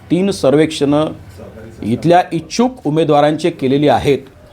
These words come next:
गडकरी साहेबांनी स्वतः एक सर्वेक्षण इथल्या इच्छुक उमेदवारांचं केलेलं आहे. आमच्याकडे चार चार सर्वेक्षणाचा डेटा सध्याच्या स्थितीमध्ये उपलब्ध आहे.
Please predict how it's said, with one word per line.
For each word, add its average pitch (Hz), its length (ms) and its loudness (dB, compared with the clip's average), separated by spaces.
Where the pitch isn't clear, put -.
गडकरी 170 340 2
साहेबांनी 214 440 2
स्वतः 202 400 2
एक 208 180 2
सर्वेक्षण 185 680 0
इथल्या 185 340 2
इच्छुक 185 340 -4
उमेदवारांचं 175 580 2
केलेलं 147 260 2
आहे. 107 260 0
आमच्याकडे 202 600 2
चार 185 460 0
चार 214 280 2
सर्वेक्षणाचा 175 760 2
डेटा 147 480 0
सध्याच्या 220 480 2
स्थितीमध्ये 175 500 -4
उपलब्ध 139 380 -2
आहे. 113 280 -2